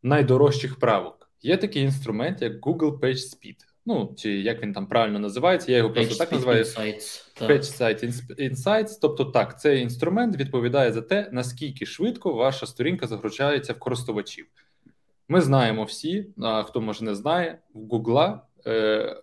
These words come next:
Speaker 1: дуже важливим фактором є те, як с-, ваш сайт швидко загружається. Чим швидше, тим краще, логічно. Ніхто не любить чекати, особливо покупці. От,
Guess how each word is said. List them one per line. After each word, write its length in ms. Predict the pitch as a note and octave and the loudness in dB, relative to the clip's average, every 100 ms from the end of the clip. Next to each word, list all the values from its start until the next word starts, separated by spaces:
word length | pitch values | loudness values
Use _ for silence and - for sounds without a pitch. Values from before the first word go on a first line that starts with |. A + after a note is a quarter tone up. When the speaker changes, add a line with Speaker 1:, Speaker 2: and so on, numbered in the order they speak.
| _ | _
Speaker 1:
дуже 400 | A#2+ A#2 D3+ B2+ | -12 0 4 4
важливим 400 | A2 G#2+ A2+ G2+ | 4 2 0 0
фактором 480 | G2+ G3+ - D#3+ B2 | 0 0 0 -2 0
є 180 | A2 G#2+ | 0 0
те, 480 | - - E3+ A3 - | -2 0 0 0 -6
як 340 | G#2+ B2+ B2 | 0 0 0
с-, 160 | - - | -6 -2
ваш 280 | A2+ A2+ - | -2 -2 -4
сайт 260 | D#3+ G3+ | -4 -4
швидко 400 | - - G3+ - | -8 -2 -2 -2
загружається. 580 | A#2 A2+ A#2 G#2+ F2 - _ | -4 -4 -2 -2 -2 -6 _
Чим 220 | - E3+ E3+ | -8 -4 -4
швидше, 380 | F3+ C4+ - | -2 -2 -2
тим 220 | F#3 F#3 - | 0 0 4
краще, 360 | - - - | 2 2 2
логічно. 560 | D3 D#3 G2+ - - - _ - | 2 2 0 -6 -14 -20 _ -8
Ніхто 200 | - C#3+ | 0 2
не 120 | A#2+ | 4
любить 280 | A#2 A2+ A2 | 2 2 -2
чекати, 520 | D3 G3+ G3+ D3 C#3 - - - | 0 0 0 -2 -4 -12 -20 -16
особливо 500 | A2 - B2+ D3 C3 | -12 0 6 6 6
покупці. 560 | - A#2 - - F#2 - - - _ - | 2 -2 -4 -6 -10 -10 -20 -20 _ -2
От, 300 | C3+ A2+ | 0 0